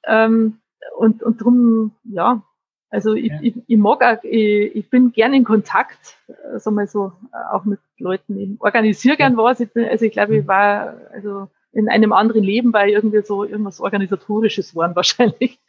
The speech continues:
Speaker 2: Okay. Ähm, wir hätten ein paar Fragen zu deinem Vater und, äh, so zur Politik grundsätzlich, aber ein-, eins darf mich jetzt so in, in Sachen Kultur nur interessieren. Im Gespräch ja ist ja dieser Kultursommer am Nikolaiberg. Inwiefern
Speaker 1: Ja.
Speaker 2: bist du da involviert? Bist du da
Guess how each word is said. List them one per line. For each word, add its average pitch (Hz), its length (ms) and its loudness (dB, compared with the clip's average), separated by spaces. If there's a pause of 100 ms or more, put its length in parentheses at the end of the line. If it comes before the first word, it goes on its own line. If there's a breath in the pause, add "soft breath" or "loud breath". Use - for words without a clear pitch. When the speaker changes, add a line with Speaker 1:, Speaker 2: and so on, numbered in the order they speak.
(160 loud breath)
Speaker 2:
Okay. 185 400 0 (320)
Ähm, 202 220 2 (500 loud breath)
wir 247 100 0
hätten 294 160 4
ein 247 100 2
paar 214 140 2
Fragen 214 340 0
zu 214 140 0
deinem 190 180 2
Vater 196 540 2
und, - 220 -6
äh, 156 180 0
so 147 240 -4
zur 147 220 -4
Politik 151 680 -2 (140)
grundsätzlich, 175 680 2
aber 180 340 2
ein-, 247 280 0
eins 220 200 -2
darf 233 160 2
mich 208 100 2
jetzt 185 100 -4
so 185 60 2
in, 175 80 2
in 165 320 -4
Sachen 185 300 -2
Kultur 156 440 0
nur 196 160 4
interessieren. 160 560 0 (1080 loud breath)
Im 202 100 2
Gespräch 208 420 2
ja 220 80 6
ist 190 140 2
ja 180 40 4
dieser 180 260 0
Kultursommer 185 680 2
am 151 100 2
Nikolaiberg. 143 600 -2
Inwiefern 190 460 2
Speaker 1:
Ja. - 40 -6
Speaker 2:
bist 202 180 -2
du 208 60 -4
da 226 180 -8
involviert? 208 680 0
Bist 208 160 -6
du 220 60 -8
da 214 380 0